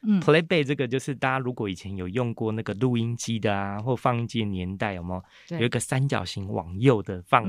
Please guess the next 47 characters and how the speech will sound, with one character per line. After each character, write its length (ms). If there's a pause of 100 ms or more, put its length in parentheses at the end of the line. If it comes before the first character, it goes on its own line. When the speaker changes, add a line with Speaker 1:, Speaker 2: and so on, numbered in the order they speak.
(120)
Speaker 2:
映 220
键。 280
Speaker 1:
嗯， 80
嗯。 80 (340)
Speaker 2:
Play 220
Bay 300
就 100
是 140
那 180
个 140
键。 480
Speaker 1:
嗯。 260 (220)
Speaker 2:
然 120
后 20
它 100
就 120
是 120
重 280
放、 300
重 260
播 220
的 100
意 220
思。 320 (440)
哦， 120
所 160
以 220 (240)
在 120
台 160
湾 100
我 40
们 140
目 80
前 180
都 80
把 100
它 140
翻 240
译 60
成 180
一 120
人 120
一 80
故 160
事 180
剧 220
场。 240